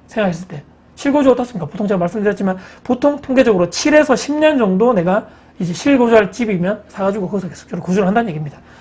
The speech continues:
다시, 어, 오지 않을 그 조정된 가격, 모수, 금리가 최저가일 때 받았으면 좋겠지만, 그래도 아파트 가격 자체가 낮았을 때, 많이 조정됐을 때 내가 원하는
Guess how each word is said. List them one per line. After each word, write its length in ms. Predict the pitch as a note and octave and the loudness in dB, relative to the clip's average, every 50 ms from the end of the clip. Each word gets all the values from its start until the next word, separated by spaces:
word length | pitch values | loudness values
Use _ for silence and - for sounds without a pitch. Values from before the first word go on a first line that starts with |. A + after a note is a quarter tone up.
| - - - | -20 -20 -4
다시, 420 | - - B3+ C4 - C4+ C4+ C#4 - - - - - - - | 2 2 4 6 6 6 4 4 2 -6 -18 -20 -20 -8 2
어, 200 | - A3+ A3+ B3+ | 4 6 6 6
오지 360 | C4 C4+ C4+ D4 C#4+ C#4 B3 | 6 4 2 2 4 4 4
않을 240 | G3+ G#3 B3 C#4 - | 4 4 2 0 -2
그 140 | - B3 A3+ | -2 -2 -2
조정된 400 | - A#3+ B3+ C#4 B3 A#3 G#3 F3+ | 0 2 2 4 4 2 0 0
가격, 400 | - F#3 G3 A#3+ G#3+ - - - - _ - | -2 0 2 2 2 0 -2 -12 -14 _ -2
모수, 400 | F3+ F#3+ A#3 A#3+ D4 A3 D#3 - - - _ _ _ _ _ _ | 0 0 2 2 0 -2 -2 -4 -8 -20 _ _ _ _ _ _
금리가 360 | - - A#3+ C#4 C#4 B3 A3 - | -2 2 4 6 6 6 6 6
최저가일 560 | - - C4 C4+ C4 C4+ B3 A3 G#3+ G#3+ - | 4 2 4 4 4 6 6 6 6 4 4
때 200 | B3 A#3+ A#3+ A#3+ | 4 4 4 4
받았으면 380 | A#3+ G#3+ A3+ A3 A3+ G#3+ F3 | 2 2 2 2 2 -2 -6
좋겠지만, 320 | E3+ A3+ G3+ - G3 F3 C#3+ | -4 -6 -6 -4 -6 -6 -4
그래도 460 | - F3+ G#3+ G#3+ C4 C#4+ E4+ E4+ - - _ _ _ _ - - - - | 0 2 4 4 4 4 2 0 -6 -16 _ _ _ _ -20 -20 -12 -8
아파트 280 | - F3+ - C#4 C4+ C4+ | -6 -2 0 0 0 0
가격 300 | - F3+ F#3 A#3+ A3 - | 0 0 0 0 0 0
자체가 440 | - F#3+ G#3 - - - D#4+ C#4+ G#3 | -2 -8 -6 -2 2 2 4 4 4
낮았을 380 | F3+ F#3 A3 A#3+ - - F#3 | 4 4 4 2 2 0 -4
때, 80 | - E3+ | -8 -6
많이 260 | D3 D3 F3 G3+ G#3 | -4 -2 0 0 0
조정됐을 600 | - B3+ A#3+ C4 A#3+ G3+ A3 A3+ - A#3+ G#3 - | 0 0 2 2 2 2 0 -2 -2 -4 -4 0
때 160 | - A#3 A#3+ | 2 2 4
내가 180 | G3 F3+ F3 F3+ | 4 4 4 4
원하는 420 | F3 F3+ F#3 G3+ G#3 G#3 G#3 G#3 | 4 2 2 0 -2 -2 -4 -6